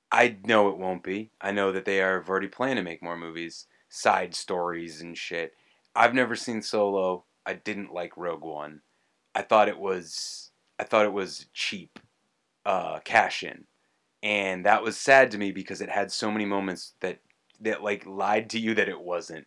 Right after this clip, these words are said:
like, uh, in a way. It felt like a movie where I was like, "This could have been really good, but you guys just didn't put enough into it." And you put so much into the other, into Force Awakens and Last Jedi that it hurts that you're, you're making me go watch this movie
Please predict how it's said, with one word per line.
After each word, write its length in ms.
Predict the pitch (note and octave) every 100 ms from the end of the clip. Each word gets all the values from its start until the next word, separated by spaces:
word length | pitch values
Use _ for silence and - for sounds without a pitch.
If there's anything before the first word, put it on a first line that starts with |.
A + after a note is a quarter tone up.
| -
like, 300 | A2 G#2 -
uh, 120 | G2 -
in 140 | A2
a 60 | F#2+
way. 320 | F2+ D2+ - - - -
It 140 | A#2
felt 160 | C#3+ D3
like 120 | D#3+
a 40 |
movie 200 | D3 B2+ A#2+
where 100 | G#2+
I 20 |
was 100 | G2+
like, 140 | G#2+
"This 160 | - -
could 260 | - F3 F#3
have 100 | A#2
been 260 | C#3 C3+
really 320 | A#2 C#3+ C#3 A#2
good, 280 | - C#3 C3+
but 120 | G#2
you 100 | G#2+ A2
guys 260 | A#2+ A#2+
just 280 | - A2 -
didn't 380 | A#2 A#2+ A#2 -
put 220 | - A2+
enough 340 | G#2+ G#2 G2+ _
into 400 | G#2+ A2 A2 E2+
it." 180 | D#2 - - -
And 80 | A2+
you 60 | A2
put 260 | - -
so 420 | - - - B2 D3+
much 340 | D3 B2 -
into 340 | - G#2 G2 G#2
the 160 | G2
other, 240 | G#2+ C3 B2+
into 260 | G#2 G2 F#2
Force 240 | A#2 G#2+
Awakens 280 | A2 G2+ F#2
and 100 | F#2+
Last 260 | G2 -
Jedi 460 | - F#2 G2 G2+ G2+ - - -
that 120 | G#2+ G2
it 120 | -
hurts 520 | - D3 B2 G#2+ -
that 160 | G2 -
you're, 220 | G2+ G2
you're 180 | G#2+ A#2+
making 340 | B2+ B2+ B2
me 100 | A2+
go 160 | G#2 G#2
watch 360 | F2+ F#2 -
this 200 | F#2 E2+ F#2
movie 420 | F#2 E2 D#2+